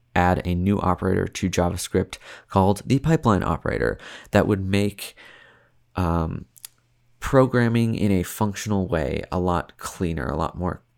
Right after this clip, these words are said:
uh, concise. So if you're familiar with, um, something like F sharp,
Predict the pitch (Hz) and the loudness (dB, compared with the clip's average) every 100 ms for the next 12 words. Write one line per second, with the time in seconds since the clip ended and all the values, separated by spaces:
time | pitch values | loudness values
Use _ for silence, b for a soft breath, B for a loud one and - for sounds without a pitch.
0 | _ 92 78 65 - - 107 87 - 76 | _ -2 -2 -4 -10 -8 -6 -4 0 -2
1 | - - 101 95 92 - 95 92 82 82 | -2 0 0 0 -4 -2 0 2 0 -2
2 | 80 - - 82 78 78 85 82 82 - | -6 -8 -6 -4 -4 -6 -8 -6 -6 -6
3 | - - - - - 143 139 | -8 -8 -8 -8 -2 0 0